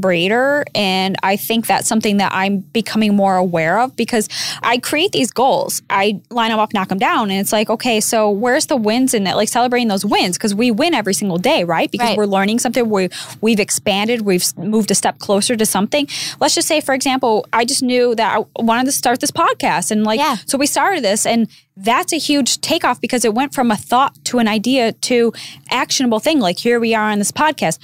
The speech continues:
Speaker 2: Right.
Speaker 1: Well, we should be celebrating these things. But to me, sometimes I have a hard time of understanding, like, "Okay, wait, we, we've already done it. The action is already taken and it's in the works. Like, it's come to fruition. Let's celebrate."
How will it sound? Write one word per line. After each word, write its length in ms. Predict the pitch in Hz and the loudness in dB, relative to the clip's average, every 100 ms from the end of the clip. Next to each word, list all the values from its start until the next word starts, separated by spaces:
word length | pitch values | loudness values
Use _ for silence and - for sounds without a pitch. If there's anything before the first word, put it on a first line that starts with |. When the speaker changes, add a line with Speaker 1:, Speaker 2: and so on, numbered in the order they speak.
| - - | -16 -4
Speaker 2:
Right. 200 | 208 - | -2 0
Speaker 1:
Well, 240 | 226 233 220 | 2 2 2
we 120 | 247 | 0
should 300 | - 269 - | 0 -2 -2
be 100 | 247 | -2
celebrating 680 | - 285 330 220 165 160 156 | 2 0 0 0 0 -2 -2
these 200 | 160 - | -4 -2
things. 280 | 190 196 - | 0 0 2
But 200 | 196 - | 0 0
to 120 | 233 | 0
me, 400 | 254 320 294 254 - - | 2 2 0 -4 -8 -6
sometimes 400 | - 254 269 247 | -2 0 0 0
I 60 | 220 | 0
have 100 | 214 | -2
a 40 | |
hard 240 | 226 220 | 0 0
time 300 | - 233 220 | 0 -2 0
of 120 | 214 208 | 2 2
understanding, 500 | 214 202 247 254 226 | 0 0 0 0 2
like, 220 | 196 196 | 0 0
"Okay, 260 | 247 277 254 | 0 0 0
wait, 220 | 262 - | 0 0
we, 200 | 240 214 | 0 0
we've 260 | 208 240 | 0 0
already 300 | 226 220 214 | 2 2 -2
done 280 | 208 214 285 | 0 0 2
it. 140 | 180 - | 0 -2
The 120 | - | -2
action 280 | 208 - 220 | -2 -2 0
is 80 | 220 | 0
already 220 | 202 202 | 0 0
taken 320 | - 247 269 | 0 0 0
and 160 | 175 196 | 0 -2
it's 140 | - | -2
in 120 | 226 220 | 0 0
the 60 | |
works. 300 | 196 226 - | 2 0 0
Like, 180 | 202 185 - _ _ _ - | -2 -2 -10 _ _ _ -4
it's 300 | - - - | -4 -2 -4
come 220 | - 107 | 0 0
to 60 | 92 | 0
fruition. 480 | - 101 269 - 165 _ _ | 0 0 2 -2 -6 _ _
Let's 300 | 196 220 - | 0 0 0
celebrate." 440 | 233 240 190 160 | 0 0 0 -2